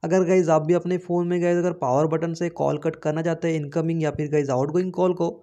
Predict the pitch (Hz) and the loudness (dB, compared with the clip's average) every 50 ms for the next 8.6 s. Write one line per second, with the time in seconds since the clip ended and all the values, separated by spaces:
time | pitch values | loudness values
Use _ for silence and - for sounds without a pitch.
0 | - _ _ _ _ _ _ _ - 190 170 - 185 - 190 180 175 170 185 185 | -20 _ _ _ _ _ _ _ -8 -6 -4 -4 -4 -2 0 0 0 0 0 0
1 | 185 185 185 - 160 165 165 165 185 180 175 180 175 170 180 180 180 180 180 160 | 0 -2 0 2 2 2 2 2 0 0 0 0 0 0 0 0 2 0 0 2
2 | 147 131 135 143 147 156 147 147 - 151 135 127 123 131 143 165 165 156 156 160 | 0 0 0 0 -2 -4 -4 -4 -6 -8 -8 -6 -4 0 0 2 2 2 0 -4
3 | - - _ _ _ _ _ - 156 165 185 202 190 196 208 202 190 - 196 185 | -6 -8 _ _ _ _ _ -4 0 2 2 2 2 2 0 0 0 0 0 0
4 | 190 185 185 190 185 - 165 165 170 165 156 165 160 160 156 156 151 135 135 156 | 0 0 0 -2 0 0 2 2 2 4 4 4 2 2 2 2 2 2 2 0
5 | 165 - - 185 175 180 170 170 170 - 196 208 202 196 - 185 190 185 190 170 | 0 0 -2 -2 -2 0 -2 -2 0 0 0 0 -2 0 0 0 0 0 0 0
6 | 143 131 123 123 127 - 131 127 123 - - - _ _ _ _ _ - 185 196 | 0 0 0 -2 -4 -4 -4 -4 -4 -4 -8 -14 _ _ _ _ _ -4 -2 -2
7 | 190 180 147 135 139 147 147 156 156 156 160 156 160 156 - 170 190 190 190 - | 0 0 0 0 0 0 2 0 0 2 0 0 -2 -2 0 -2 -2 -2 -2 -4
8 | 147 127 123 123 120 - - 135 131 131 131 | -2 -2 -2 -2 -4 -4 -4 -4 -4 -4 -4